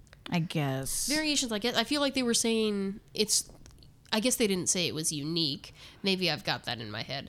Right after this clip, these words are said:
Speaker 1: Yeah.
Speaker 2: I'll stop, I'll stop knocking it. I will give them a chance, but
Speaker 1: We're
Speaker 2: you're
Speaker 1: one
Speaker 2: really
Speaker 1: paragraph
Speaker 2: hurting
Speaker 1: in.
Speaker 2: your, yeah, you're really hurting your chances here.
Speaker 1: <laughs> Okay.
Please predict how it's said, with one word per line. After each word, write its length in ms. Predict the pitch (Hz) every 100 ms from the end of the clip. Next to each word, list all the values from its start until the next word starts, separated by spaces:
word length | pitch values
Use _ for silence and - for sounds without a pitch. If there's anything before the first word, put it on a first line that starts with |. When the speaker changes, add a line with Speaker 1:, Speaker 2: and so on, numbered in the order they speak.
| -
Speaker 1:
Yeah. 300 | 165 170 160
Speaker 2:
I'll 80 | -
stop, 300 | 254 247 214
I'll 80 | 220
stop 340 | - 254 254
knocking 380 | 214 202 202 202
it. 120 | 202 -
I 80 |
will 120 | 180 180
give 320 | - 202 208
them 140 | 214
a 60 | 208
chance, 420 | - 233 208 208
but 120 | -
Speaker 1:
We're 60 | 254
Speaker 2:
you're 120 | 214
Speaker 1:
one 100 | 185 170
Speaker 2:
really 320 | 233 - -
Speaker 1:
paragraph 240 | 165 160 -
Speaker 2:
hurting 100 | 156
Speaker 1:
in. 40 | 151
Speaker 2:
your, 260 | - 196 226
yeah, 180 | - 156
you're 160 | 302 208
really 260 | 233 208
hurting 240 | 208 196 175
your 120 | 170
chances 420 | - 156 320 370
here. 220 | - - -
Speaker 1:
<laughs> 40 | - - - -
Okay. 520 | 214 208 175 104